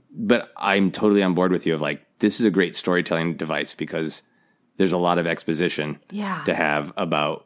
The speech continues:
Speaker 1: what's Luke, what Luke is thinking, why did he come to Ahch-To, but most importantly, what's Rey's backstory.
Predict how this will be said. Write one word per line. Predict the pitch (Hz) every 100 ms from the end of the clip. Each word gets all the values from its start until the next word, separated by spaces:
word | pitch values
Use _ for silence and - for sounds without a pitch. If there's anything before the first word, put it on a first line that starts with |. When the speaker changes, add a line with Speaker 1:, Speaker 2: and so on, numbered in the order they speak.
| -
Speaker 1:
what's | 90 -
Luke, | 120 139 - -
what | 101 98 - -
Luke | 131 139 147 - - - _ _ -
is | 131 -
thinking, | 156 151 147
why | 92
did | 92
he | 95
come | 127 120
to |
Ahch-To, | 120 123 135
but | 101 87
most | 95 90 -
importantly, | 85 120 101 90
what's | 78 -
Rey's | 76 71
backstory. | 76 69 - - -